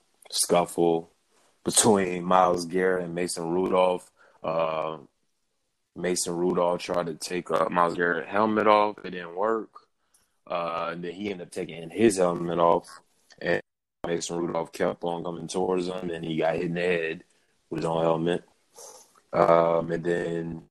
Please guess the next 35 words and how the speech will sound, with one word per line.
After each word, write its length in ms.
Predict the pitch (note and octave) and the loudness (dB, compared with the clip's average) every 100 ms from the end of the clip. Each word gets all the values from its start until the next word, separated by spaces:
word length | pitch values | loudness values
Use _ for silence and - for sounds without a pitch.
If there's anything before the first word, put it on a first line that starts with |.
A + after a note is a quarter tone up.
| _ _ _ _ _ _ _ | _ _ _ _ _ _ _
Myles 220 | F2 E2 | 4 4
Garrett 280 | E2 F#2 F2+ | 6 6 6
got 140 | F2 E2+ | 4 2
stumped 340 | G2+ G2 F#2 | 0 0 2
out 280 | F#2 F#2 F2+ | 4 4 2
by 400 | F2+ E2+ E2 E2 | -2 0 -2 -4
Pouncey. 760 | - F#2+ F#2+ F#2 - F#2+ F#2 - | -6 -8 -6 -10 -12 -12 -12 -4
Well, 160 | G2+ | 0
I 40 | A2 | 2
don't 100 | C#3+ | 2
wanna 100 | A2 | -2
say 160 | F2+ | -6
stumped 220 | E2+ E2 D2+ | -12 -14 -14
out. 220 | D#2 D2 _ _ | -14 -16 _ _
He 80 | - | 0
got 180 | A2+ A#2 | 0 -2
kicked 480 | - - F#2+ F#2 - | -6 -2 -2 -2 -12
and 160 | F2+ F2 | -14 -12
punched 360 | - E2+ E2 - | -6 -4 -4 -6
a 60 | |
few 160 | D#2 E2+ | -6 -4
times 300 | E2+ E2 E2 | -2 -2 0
by 260 | E2+ E2 | 2 2
a 160 | E2 E2 | 2 -2
Pouncey 800 | E2 F2 F2 F2 - F2 E2 E2 _ _ _ _ | -4 -6 -6 -6 -4 -4 -4 -6 _ _ _ _
while 320 | E2 E2 D#2+ | 4 4 4
another 300 | E2 E2 E2 | -2 -6 -2
guy 320 | D#2+ D#2+ D#2+ | 0 0 0
fucking 420 | D#2+ - - D#2 D#2 | -4 -12 -16 -14 -10
sat 300 | - D#2+ D#2+ | -6 -4 -4
on 240 | D#2+ D#2+ | -6 -8
him, 100 | D#2+ | -12
basically. 600 | D2 E2 E2 D#2+ E2 E2 - _ _ - - _ _ - | -8 -8 -6 -6 -4 -6 -10 _ _ -20 -20 _ _ -8
Um, 540 | - F#2 F2+ F2 E2+ E2 _ _ _ _ _ _ _ _ _ _ _ - - _ _ | 4 6 8 6 2 -6 _ _ _ _ _ _ _ _ _ _ _ -20 -20 _ _
so 760 | - - G#2 G2 F#2+ F#2 F2+ | 0 6 8 8 8 6 2